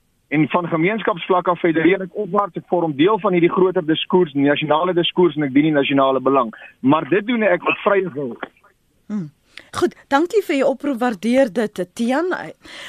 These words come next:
Speaker 2: So kom ons net vir 'n oomblik, want dis nie 'n debat of dit goed of sleg is nie.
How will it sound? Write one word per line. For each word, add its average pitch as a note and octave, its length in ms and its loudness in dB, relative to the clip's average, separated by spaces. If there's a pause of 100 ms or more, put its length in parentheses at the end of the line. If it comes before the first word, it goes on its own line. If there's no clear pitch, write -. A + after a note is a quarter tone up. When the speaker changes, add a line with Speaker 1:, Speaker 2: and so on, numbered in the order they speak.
(120)
Speaker 2:
So D4 180 2
kom G4+ 180 2 (100)
ons - 140 0
net C#4+ 180 4
vir F4 120 2
'n A#3 100 4 (220)
oomblik, A3 480 2
want G3 300 0 (220)
dis G#3 240 0
nie A4 120 0
'n C4 60 2
debat F#3 380 4
of G#3+ 140 0
dit - 140 -2
goed C#4+ 220 2
of F3 100 2
sleg C4 440 0
is - 240 -2
nie. E3 180 -4